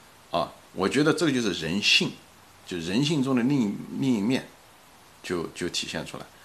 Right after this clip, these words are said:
我相信在座的观众每个人都有，好吧？我就把我这个分享给大家啊，以后呢，希望大家呢也分享给你的朋友啊，这个观点啊，我们人性中有高尚的东西，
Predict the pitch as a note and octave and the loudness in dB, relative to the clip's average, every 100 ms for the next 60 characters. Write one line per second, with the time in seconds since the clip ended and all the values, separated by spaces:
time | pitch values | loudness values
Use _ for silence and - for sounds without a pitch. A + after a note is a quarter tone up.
0 | - G2+ D3+ D#3 D3+ C#3 - - - - | -8 0 2 2 0 -2 -8 -20 -8 4
1 | D3 B2 C3 G#2 A#2 A#2 A2 D#2 A#1+ G#2 | 6 6 2 2 2 0 0 -2 -2 -4
2 | D2+ E2+ E2+ D#2+ - - - - - - | -4 -4 -4 -6 -12 -20 -20 -20 -20 -20
3 | - C2 - - - - - - - - | -8 -4 -4 -8 -20 -20 -20 -20 -16 -8
4 | D2+ E2 E2+ E2+ E2 E2 E2+ E2 F#2 - | -4 -2 0 0 0 2 2 0 -2 0
5 | A2 G#2+ E2 C2 D#2+ D2+ D#2 - - - | -2 0 -4 -2 0 0 -4 -8 -18 -8
6 | - F2 - - - - - - E2 F#2 | -6 -6 -8 -20 -20 -20 -18 -8 -4 -2
7 | E2 - G#2 F#2 F#2 F#2+ F2 F2+ D#2+ - | -2 -2 0 0 2 2 2 -4 -6 -14
8 | - - - - F#2+ F#2 D#2+ F2 D#2+ D2 | -20 -16 -14 -6 -6 -4 -6 -4 -6 -8
9 | C#2 - C2+ E2 - - - - - - | -12 -14 -8 -8 -8 -14 -20 -20 -16 -16
10 | - - - D#2+ E2 D#2+ - - - - | -14 -18 -8 -4 -4 -6 -14 -20 -18 -18
11 | - - - - F2 E2 E2+ F2+ E2+ E2 | -20 -20 -12 -6 -4 -4 -4 -4 -6 -6
12 | B1 - E2 E2+ E2 - D#2+ - | -6 0 0 0 -6 -6 -12 -14